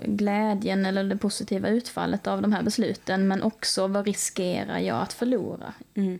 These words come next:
Speaker 1: Eh, och nu blir det här riktigt torftigt, men, men det pratar man ju också om, vad du, när du pratar liksom om att vi inte är rationella
Speaker 2: Mm.
Speaker 1: beslutsfattare och ett fenomen som heter för-, förlustaversion.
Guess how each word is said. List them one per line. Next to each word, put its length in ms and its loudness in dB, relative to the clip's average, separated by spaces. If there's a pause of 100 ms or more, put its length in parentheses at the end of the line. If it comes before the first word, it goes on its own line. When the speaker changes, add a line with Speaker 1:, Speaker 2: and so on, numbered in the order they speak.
(1200)
Speaker 1:
Eh, 720 0 (280)
och 120 0
nu 100 2
blir 120 2
det 60 2
här 120 2
riktigt 400 -4 (640)
torftigt, 640 -4
men, 280 2 (240)
men 380 2
det 140 2
pratar 300 0
man 180 0
ju 60 2
också 220 -2
om, 240 -2
vad 140 0
du, 60 0
när 140 2
du 60 0
pratar 320 -2
liksom 320 -4
om 180 -6
att 120 -8
vi 80 -4
inte 180 0
är 40 0
rationella 540 -2
Speaker 2:
Mm. 120 -2
Speaker 1:
beslutsfattare 1120 -2
och 300 0 (500)
ett 160 -2
fenomen 540 2
som 120 2
heter 180 0
för-, 340 -4
förlustaversion. 1000 0